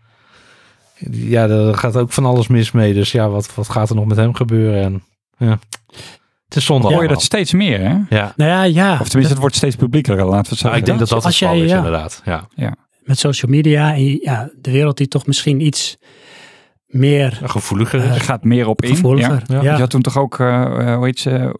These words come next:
Speaker 2: We, We Know No Rider, die in, eh, Stranger Things.
Speaker 3: Ja.
Speaker 2: Die werd toen opgepakt met zoveel gestolen kleren.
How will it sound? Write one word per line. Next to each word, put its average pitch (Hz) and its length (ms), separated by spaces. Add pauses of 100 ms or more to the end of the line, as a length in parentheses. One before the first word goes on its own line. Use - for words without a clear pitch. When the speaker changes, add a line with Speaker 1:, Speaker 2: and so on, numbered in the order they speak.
Speaker 2:
We, 120 400
We 117 80
Know 120 240
No 120 120
Rider, 127 460
die 120 240
in, 113 180
eh, 113 180
Stranger 120 400
Things. 156 260
Speaker 3:
Ja. 156 160 (200)
Speaker 2:
Die 120 180
werd 120 140
toen 143 160
opgepakt - 460
met 123 140
zoveel 127 280
gestolen 113 360
kleren. 143 420